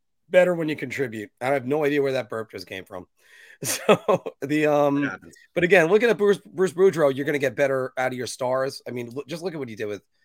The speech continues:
Speaker 1: so many of his stars, uh, whether it's Backstrom, Ovechkin, uh,
Speaker 2: Getzlaf.
Speaker 1: Getzlaf, Perry.
Speaker 2: Yeah.
Speaker 1: Uh, he had Mikko Koivu playing well in Minnesota, and Zach Parise, and all these other guys.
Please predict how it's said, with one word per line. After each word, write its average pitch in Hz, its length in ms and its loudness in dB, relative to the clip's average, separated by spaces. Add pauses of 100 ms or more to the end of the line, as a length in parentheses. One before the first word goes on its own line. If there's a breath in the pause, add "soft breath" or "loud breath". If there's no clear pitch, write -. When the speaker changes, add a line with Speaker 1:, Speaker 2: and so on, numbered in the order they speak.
(280)
Speaker 1:
so 214 260 2
many 131 180 0
of 104 60 -4
his 98 140 -12
stars, 98 580 -6
uh, 107 320 -6
whether 110 360 -8
it's 98 260 -10
Backstrom, 110 580 -4 (100)
Ovechkin, 107 680 -6 (440)
uh, 101 240 -4 (260)
Speaker 2:
Getzlaf. 104 380 -10
Speaker 1:
Getzlaf, 127 480 0 (180)
Perry. 113 640 -2 (260 loud breath)
Speaker 2:
Yeah. 113 300 -4
Speaker 1:
Uh, 107 60 -4
he 107 240 -6
had 123 340 2
Mikko 139 300 -2
Koivu 143 500 0
playing 120 340 -6
well 113 420 -2
in 113 160 -8
Minnesota, 107 600 -8 (380 loud breath)
and 104 300 -8
Zach 147 300 -2
Parise, 110 880 -4
and 104 340 -6
all 175 160 2
these 131 180 -2
other 110 160 -6
guys. 104 120 -8